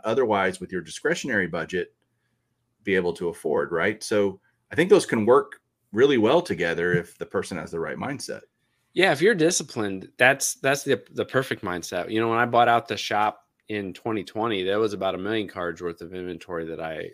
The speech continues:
Speaker 2: that I bought out, and about six to seven hundred thousand of it was unsorted. It was essentially just piles of collections that he had bought over the years as he had been operating. And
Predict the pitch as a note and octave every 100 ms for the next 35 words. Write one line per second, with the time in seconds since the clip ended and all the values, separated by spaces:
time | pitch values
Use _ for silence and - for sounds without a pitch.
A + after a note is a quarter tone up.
0 | _ G2 F2 D#2+ F2 F2+ G2+ G2 - -
1 | - _ A#2 G2 F2+ F#2 F#2+ F#2+ G2 -
2 | _ _ _ _ _ _ _ _ _ -
3 | - - - - - D#3 D#3 - - -
4 | - - B2+ - C#3 C3 C3 B2 A#2+ A2
5 | G#2+ A2+ B2 C3+ C#3 C#3 C#3+ D#3 D3+ B2
6 | A2+ G#2+ F#2+ _ - A2 G2+ G#2 F2+ C#2+
7 | - _ G#2+ G2 G2 - G#2+ G#2 G2 G2
8 | G2+ - - G#2 G#2+ G#2 G2+ G2 - -
9 | G2 - G#2 F2+ G2+ F2+ F2+ G2+ G2 E2+
10 | F2 F2+ F2 G#2 F#2 F#2 E2+ E2+ F#2 F#2+
11 | F2+ D#2 F#2+ F2+ F2 E2+ G2 - G2 F2
12 | E2+ D#2+ _ - _ _ _ - B2 B2
13 | A2+